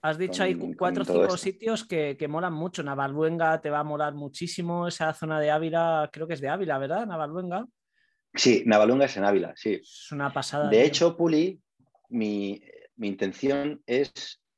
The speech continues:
Speaker 2: ir a ver los circuitos porque
Speaker 1: ¿Mm?
Speaker 2: comparten los tracks antes. Entonces, bueno, si quieres te lo comento
Speaker 1: Joder.
Speaker 2: y, y podemos ir juntos a alguna de ellas, ¿sabes?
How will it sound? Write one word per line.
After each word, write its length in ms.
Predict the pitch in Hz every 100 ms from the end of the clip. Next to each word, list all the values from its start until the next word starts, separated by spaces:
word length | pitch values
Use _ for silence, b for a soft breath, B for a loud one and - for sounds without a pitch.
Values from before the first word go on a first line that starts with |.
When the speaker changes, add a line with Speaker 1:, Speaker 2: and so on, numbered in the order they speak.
| -
Speaker 2:
ir 160 | 127
a 60 | 127
ver 120 | 127
los 140 | 127 -
circuitos 680 | 104 - 139 117 143 - _ _ _ _ -
porque 580 | 107 160 190 101 98 92
Speaker 1:
¿Mm? 20 |
Speaker 2:
comparten 480 | 98 95 110 - 120
los 160 | 92
tracks 420 | - 113 95 - _
antes. 480 | - 98 - 87 - _ _ _ _
Entonces, 640 | - 101 110 - 131 131 110
bueno, 240 | 123 139
si 180 | - -
quieres 300 | 110 120 123
te 80 | 131
lo 220 | 110 101
comento 440 | 101 117 131 143
Speaker 1:
Joder. 220 | 160 160
Speaker 2:
y, 200 | 101 95 95
y 80 | 95
podemos 840 | 98 98 107 101 98 90 - -
ir 120 | - 98
juntos 360 | - 127 -
a 40 | 104
alguna 240 | 104 101
de 80 | 107
ellas, 260 | 143 104 -
¿sabes? 260 | 131 123